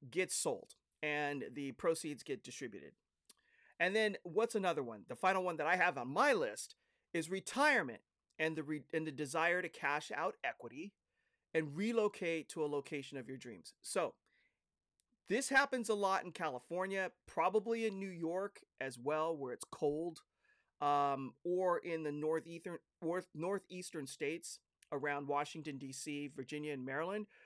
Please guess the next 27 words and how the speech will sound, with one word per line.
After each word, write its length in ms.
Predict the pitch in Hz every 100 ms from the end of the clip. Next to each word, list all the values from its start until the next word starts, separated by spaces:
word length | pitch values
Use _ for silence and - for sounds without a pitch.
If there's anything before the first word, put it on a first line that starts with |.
| _ -
where 180 | 160 151
the 80 |
cost 360 | 147 185 185 -
of 40 | 165
living 240 | 170 170
is 140 | 127
really 300 | 123 165 165
high 480 | 147 - 135 147 170
because 280 | 156 - 135
you're 100 | 127
close 380 | - 147 143 -
to 260 | - 151 139
the 100 | 135
seat 260 | - 156
of 100 | 127 -
power, 440 | 147 160 226 233 _ _ _ -
or 180 | 151
you're 280 | 143 143 156
in 140 | 139 143
New 100 | 156
York 260 | 151 135
City 440 | - - 220 220 180
because 320 | 151 165 139
it's 160 | 131
a 100 | 139
high 320 | 120 160 151 139
draw 460 | 143 139 139 135